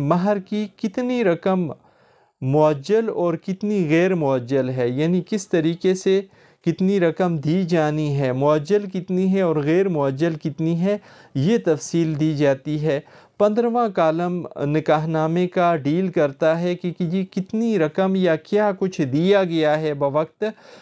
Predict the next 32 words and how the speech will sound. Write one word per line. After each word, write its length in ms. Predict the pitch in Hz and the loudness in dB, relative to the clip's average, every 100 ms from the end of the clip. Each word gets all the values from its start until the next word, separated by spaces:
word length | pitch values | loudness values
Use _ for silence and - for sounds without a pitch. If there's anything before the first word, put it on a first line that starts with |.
| - | -6
निकाह, 560 | 127 143 147 180 180 165 | -2 0 2 2 2 -2
निकाह 420 | 143 143 139 170 180 | -4 -4 0 2 2
होते 380 | 160 156 156 185 | 0 -2 0 0
वक्त 360 | 165 165 - 180 | 0 -2 -2 -4
दुल्हन 520 | 147 131 139 165 175 175 | -2 0 0 0 -2 -2
को 200 | 190 190 | -2 -2
कौन 360 | 190 185 208 190 | 0 0 0 -2
कौन 220 | 175 170 | -2 -2
सी 160 | 180 | -4
चीज़ें 360 | 160 170 160 180 | -4 -4 -2 -2
महर 320 | 160 151 170 | 0 0 -2
की 140 | 175 175 | -4 -8
सूरत 460 | - 165 185 190 - - - - | -2 0 0 -4 -12 -20 -20 -10
दे 280 | 117 147 180 | 2 4 4
दी 240 | 165 160 135 | 2 -2 -2
गई 280 | 131 123 120 | -2 -4 -4
हैं, 220 | 120 123 | -6 -4
क्या 260 | 185 185 190 | 0 0 0
क्या 220 | 190 170 | -2 0
महर 300 | 156 160 165 | 0 -2 -4
की 140 | 156 | -4
सूरत 340 | 170 175 165 175 | -4 0 0 0
दे 240 | 139 151 156 | 0 0 2
दिया 280 | 151 143 | 0 0
गया 280 | 135 131 123 | 0 2 2
है। 140 | 139 123 | 2 0
अगर 300 | 147 160 185 | 0 0 -2
कुछ 220 | 196 190 | -4 -6
दिया 360 | 131 127 175 208 | -4 -2 0 2
गया 240 | 185 175 160 | 0 0 0
होता 380 | 165 143 151 170 | 0 0 0 0
है 220 | 175 | -2